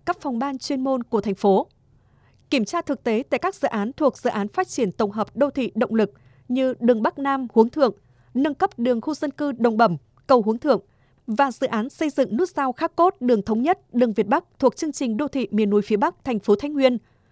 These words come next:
Qua kiểm tra cho thấy, hiện đang được các nhà thầu đẩy nhanh tiến độ thực hiện, đảm bảo tiến độ đề ra. Đoàn cũng đã đi kiểm tra tiến độ thi công nút giao đường Bắc Sơn kéo dài và đường Lương Ngọc Quyến, dự án cải tạo nâng cấp hệ thống vỉa hè, cây xanh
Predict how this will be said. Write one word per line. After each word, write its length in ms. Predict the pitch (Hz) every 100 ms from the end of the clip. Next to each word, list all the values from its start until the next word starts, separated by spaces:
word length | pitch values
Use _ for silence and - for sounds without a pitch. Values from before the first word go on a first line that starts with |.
| _ _
Qua 160 | - 190
kiểm 180 | 254 190
tra 180 | 269
cho 120 | 262 254
thấy, 280 | 220 247 - _ _
hiện 280 | - 285 -
đang 220 | 320 311
được 180 | 254 202
các 160 | 381 302
nhà 80 | 240
thầu 280 | 240 226 196
đẩy 180 | 226 214
nhanh 200 | 208 277
tiến 200 | - 233
độ 180 | 285 -
thực 140 | 240 -
hiện, 160 | 226 180 _
đảm 220 | 226 233
bảo 160 | 226 190
tiến 220 | - 202
độ 140 | 302 226
đề 120 | 226
ra. 280 | 226 240 233 _ _ _ _ _ _
Đoàn 320 | 240 254 262 247
cũng 300 | 262 269 262
đã 120 | 269
đi 140 | 311
kiểm 200 | 320 254
tra 180 | - 302
tiến 220 | - 254
độ 160 | 294 190
thi 160 | 294
công 280 | - 285 269
nút 140 | 349 392
giao 220 | 277 262 233
đường 260 | 220 214
Bắc 120 | 320
Sơn 260 | - 294 262
kéo 160 | 208 220
dài 320 | 277 233 185 _ _
và 280 | 208 262 240
đường 280 | 214 247 262
Lương 100 | 302
Ngọc 140 | 226
Quyến, 220 | 226 202 311 _ _ _ _ 226
dự 180 | 220
án 200 | 269 233
cải 200 | 339 277
tạo 260 | - 247 -
nâng 240 | 208 294 277
cấp 140 | 381
hệ 140 | 302 -
thống 260 | 208 226 311
vỉa 140 | 240
hè, 260 | 208 220 208
cây 240 | - 294
xanh 280 | - 269